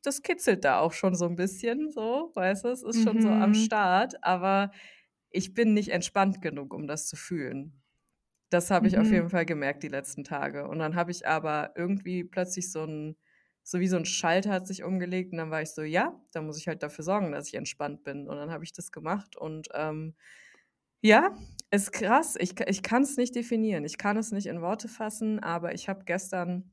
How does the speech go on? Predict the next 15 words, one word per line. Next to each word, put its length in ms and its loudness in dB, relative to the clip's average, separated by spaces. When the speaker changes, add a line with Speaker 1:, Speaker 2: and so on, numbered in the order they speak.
Speaker 1:
ja, 160 0
Archetypen 520 0
gezogen, 380 0
die 80 -2
habe 100 -4
ich 60 -18
dir 100 -6
ja 60 -2
auch 120 -6
geschickt. 400 -10
Speaker 2:
Stimmt. 800 -2
Speaker 1:
Und 500 6
ich 180 -4
habe, 320 0
ähm, 640 -4